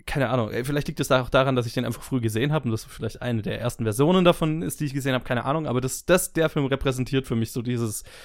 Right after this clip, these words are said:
dieses, keine Ahnung, wie es sich, wie sich so ein Film anfühlen muss, wie, wie so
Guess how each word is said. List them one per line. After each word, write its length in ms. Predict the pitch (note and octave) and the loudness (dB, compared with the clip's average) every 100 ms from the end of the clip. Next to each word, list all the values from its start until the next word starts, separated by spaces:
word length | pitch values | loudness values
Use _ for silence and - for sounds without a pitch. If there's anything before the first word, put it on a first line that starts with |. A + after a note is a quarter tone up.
| - - - - | -20 -20 -20 -6
dieses, 640 | C3+ B2 B2 A2+ - - - | 0 2 0 -2 -6 -14 -8
keine 180 | - B2+ | 0 2
Ahnung, 220 | C3+ A#2 | 4 2
wie 60 | A2 | 0
es 100 | - | -2
sich, 300 | A#2+ - - | -6 -8 -6
wie 60 | B2 | -4
sich 180 | B2+ - | -4 -2
so 80 | |
ein 80 | A#2+ | 0
Film 200 | - B2+ | 2 2
anfühlen 400 | A#2+ B2 - G#2 | 2 0 0 -2
muss, 360 | G#2 A2 - - | 0 -2 -4 -6
wie, 260 | A#2+ A#2 A#2+ | -4 -4 -6
wie 200 | A#2 A2+ | -4 -4
so 320 | B2+ A#2 | 0 0